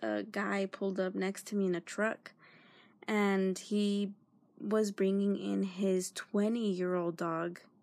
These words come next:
to the vet because he was having some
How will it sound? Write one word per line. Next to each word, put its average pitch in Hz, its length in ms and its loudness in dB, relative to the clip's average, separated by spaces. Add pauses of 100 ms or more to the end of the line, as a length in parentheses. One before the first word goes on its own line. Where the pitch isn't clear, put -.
(220)
to - 120 -6
the 180 120 -2
vet 165 380 -4 (520)
because 202 380 -2
he 202 80 -4
was 190 160 -2
having 185 720 -2
some 190 640 -2